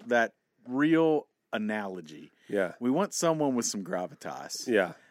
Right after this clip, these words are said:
Speaker 1: Because they've gotta show, you know, "I grew up. I still don't wanna grow up.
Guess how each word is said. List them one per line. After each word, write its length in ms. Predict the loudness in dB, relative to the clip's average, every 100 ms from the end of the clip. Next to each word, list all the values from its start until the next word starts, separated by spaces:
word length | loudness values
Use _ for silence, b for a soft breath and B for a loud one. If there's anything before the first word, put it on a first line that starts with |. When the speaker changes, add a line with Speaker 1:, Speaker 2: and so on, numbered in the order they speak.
| b
Speaker 1:
Because 320 | -6 0 0
they've 180 | 2 2
gotta 240 | 4 2 2
show, 640 | 2 4 4 4 0 -2 _ _ _ -14
you 120 | -12
know, 340 | -10 -10 -14 -14 -4
"I 100 | -4
grew 420 | -2 2 2 2
up. 300 | 0 -4 _ -20 _ _
I 100 | -12
still 240 | -8 -2 -2
don't 200 | -2 -4
wanna 280 | -2 0 0
grow 260 | -2 -2
up. 220 | -2 -6